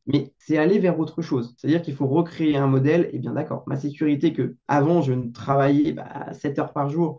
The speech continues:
j'avais le même salaire à la fin du mois. Et bah là, c'est comprendre que ces sept heures, c'est mon temps qui va être rémunérateur. C'est-à-dire comment je crée de la richesse avec mon temps. Et si j'ai la chance d'avoir une équipe, comment je fais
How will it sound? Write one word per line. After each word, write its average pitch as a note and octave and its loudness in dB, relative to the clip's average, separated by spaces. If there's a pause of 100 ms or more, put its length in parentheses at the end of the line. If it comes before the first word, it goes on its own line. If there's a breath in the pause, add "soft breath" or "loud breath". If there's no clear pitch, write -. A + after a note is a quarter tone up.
(140 loud breath)
j'avais C3+ 0
le C3+ 4
même D3+ 2
salaire D#3 -2
à D3 -4
la C#3+ -4
fin C3+ -4
du C3 -2
mois. C#3+ -4 (180)
Et C3+ 0
bah C3+ 2
là, E3 0
c'est D#3+ -6
comprendre C3+ -2
que - -6
ces C3+ -2
sept C#3 0
heures, G3+ 0
c'est - -4
mon C#3 2
temps C3+ -2
qui B2 -10
va A#2+ -4
être B2 -8
rémunérateur. B2 -4 (100)
C'est-à-dire D#3+ 0
comment F#3 2
je C3 0
crée D3+ -2
de C3+ 0
la C3+ 2
richesse D#3+ -2
avec C#3 0
mon C#3 0
temps. - -10 (360 soft breath)
Et D3+ 0
si G#3 0 (120)
j'ai B2 0
la C#3+ 2
chance G#3 0
d'avoir C3+ 2
une B2+ 0
équipe, - -6
comment F3+ 0
je C#3+ 0
fais A#3 -2